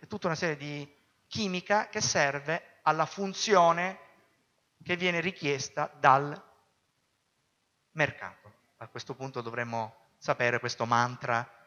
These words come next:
che vi sto portando avanti. Il settantadue per cento delle emissioni serra, io vado avanti veloce su alcune cose, questo ve lo voglio ripassare. Uso di polveri proteiche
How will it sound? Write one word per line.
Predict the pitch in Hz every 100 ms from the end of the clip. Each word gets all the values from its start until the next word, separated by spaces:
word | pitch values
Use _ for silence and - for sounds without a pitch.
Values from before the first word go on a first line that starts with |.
| _ _
che | 135 127 - -
vi | -
sto | 120 - 123 120 - _ _ _ _ _ _ _ _ _ _ -
portando | 120 - 127 120 117
avanti. | 110 101 107 - - _ _ _ _ _ _ _ _ _ _ _ _ _ _ -
Il | 151
settantadue | 175 170 170 175
per | 160
cento | 156 170
delle | 151
emissioni | 151 151 175 180
serra, | 220 165
io | 160
vado | 147
avanti | 147 165 156
veloce | 156 175 214 151
su | 156
alcune | 139 160 190
cose, | 208 220 226 233
questo | - 156 139 156 139 131 - - _ _ _
ve | 143
lo | 147
voglio | 147 147
ripassare. | 143 143 156 - 185 180 190 254 - - _ _ _ _ _ _ -
Uso | 160 151
di | 151
polveri | 180 185 175 165
proteiche | 190 208 269 202 175 165